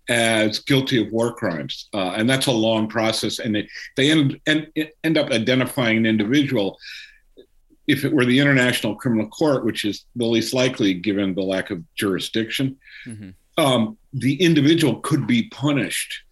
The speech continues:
Speaker 1: by being jailed. You know, that trial would occur in The Hague in the Netherlands. But, uh, what, you know, the overarching theme here is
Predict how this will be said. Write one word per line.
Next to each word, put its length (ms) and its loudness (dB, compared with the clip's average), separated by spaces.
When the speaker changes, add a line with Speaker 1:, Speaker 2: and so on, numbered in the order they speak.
Speaker 1:
by 560 2
being 280 2
jailed. 400 0
You 80 -6
know, 140 -4
that 260 -4
trial 420 0
would 100 0
occur 320 -4
in 300 -4
The 80 -2
Hague 500 -2
in 100 -10
the 80 -6
Netherlands. 600 -6
But, 240 -2
uh, 200 0
what, 520 2
you 140 2
know, 80 2
the 240 0
overarching 800 2
theme 400 2
here 600 0
is 720 2